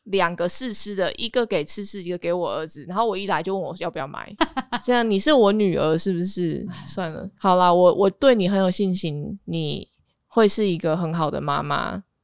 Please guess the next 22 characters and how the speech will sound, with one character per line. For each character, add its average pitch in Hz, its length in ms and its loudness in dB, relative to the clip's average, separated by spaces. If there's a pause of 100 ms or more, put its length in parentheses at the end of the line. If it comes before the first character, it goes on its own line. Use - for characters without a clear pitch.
(440)
我 214 120 8
只 170 160 -6
担 190 240 2
心 196 280 -2
你 165 120 -6
真 185 180 -4
的 175 80 -4
成 170 180 -4
为 165 140 0
妈 165 140 -2
妈 165 200 0
之 165 220 -2
后， 170 280 2
你 - 20 -2
知 180 80 -2
道， 190 100 2
有 175 180 2
时 196 120 2
候 208 40 4
你 185 140 0
会 202 240 2
太， 196 420 0